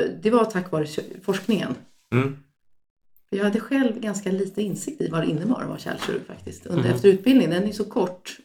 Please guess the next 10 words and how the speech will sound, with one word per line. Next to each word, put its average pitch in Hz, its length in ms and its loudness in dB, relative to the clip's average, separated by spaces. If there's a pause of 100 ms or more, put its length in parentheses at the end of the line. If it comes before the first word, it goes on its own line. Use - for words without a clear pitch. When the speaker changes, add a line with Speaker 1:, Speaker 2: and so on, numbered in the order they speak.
(120)
Speaker 1:
Eh, 165 460 0 (1000)
jag 190 180 2
har 196 100 2
ju 190 200 8 (260)
väldigt 202 360 0
lite 208 280 0
tid 151 440 -2 (220)
med 151 220 -8
studenterna - 680 -4
som, - 380 -10